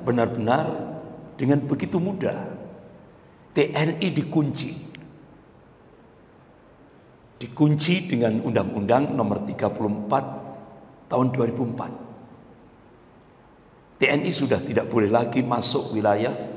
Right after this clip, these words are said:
sosmod. T N I wajib kembali ke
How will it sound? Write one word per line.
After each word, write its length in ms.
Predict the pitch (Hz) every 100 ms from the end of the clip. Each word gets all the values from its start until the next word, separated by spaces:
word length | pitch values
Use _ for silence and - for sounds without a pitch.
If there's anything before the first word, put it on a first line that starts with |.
| - -
sosmod. 640 | 127 - - - - - - - - - - - - - - - - - - - - -
T 80 | 143
N 100 | 151
I 60 | 170 - -
wajib 400 | 123 117 131 -
kembali 360 | 131 101 95 104
ke 120 | 120